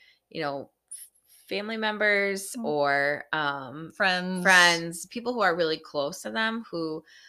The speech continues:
Speaker 1: are listening to the podcast, believe the story,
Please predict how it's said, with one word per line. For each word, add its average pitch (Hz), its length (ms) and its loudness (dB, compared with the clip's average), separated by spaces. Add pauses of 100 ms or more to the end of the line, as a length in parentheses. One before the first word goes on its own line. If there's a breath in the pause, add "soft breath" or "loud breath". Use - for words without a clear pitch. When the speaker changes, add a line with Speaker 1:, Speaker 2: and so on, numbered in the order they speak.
(200 loud breath)
Speaker 1:
are 170 120 0
listening 262 360 0
to 202 80 -10
the 180 100 -4
podcast, 151 580 -2 (120)
believe 180 320 -6
the 196 80 -10
story, 151 640 -6